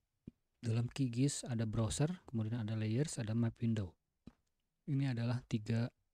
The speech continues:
komponen utama. Nah, di sini di dalam browser ada Post G I S. Saya sudah memiliki dua koneksi yang ada ya.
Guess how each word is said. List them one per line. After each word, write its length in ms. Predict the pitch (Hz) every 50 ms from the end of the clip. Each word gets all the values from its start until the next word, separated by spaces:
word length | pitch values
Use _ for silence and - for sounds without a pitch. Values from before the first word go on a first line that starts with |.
| _ _ _ - -
komponen 480 | - 123 120 117 113 - 113 113 110
utama. 480 | 117 117 - - 107 104 117 139 160 196 - _ _ _ _ _ _ _ _ _ _ _ _ _ _ _ _ _ -
Nah, 80 | 113 107 -
di 40 | -
sini 500 | - - 123 123 131 139 143 147 151 147
di 80 | 120 113
dalam 240 | 110 117 113 113 113
browser 400 | 110 113 113 110 - - 151 156
ada 320 | 170 139 120 104 110 -
Post 400 | - _ - - 120 - - -
G 240 | 113 110 117 113 110
I 160 | 107 113 135
S. 400 | 170 190 - - - - - - - _ _ _ _ _ -
Saya 240 | - - 120 113
sudah 240 | - - 117 113 -
memiliki 800 | - 120 110 110 107 107 110 110 - - 135 131 131 131 131 127
dua 240 | 117 113 113 110 107
koneksi 540 | - - 120 113 113 113 113 - - - 131 131 131
yang 160 | 120 113 123
ada 240 | 127 113 107 110 117
ya. 240 | 131 135 113 123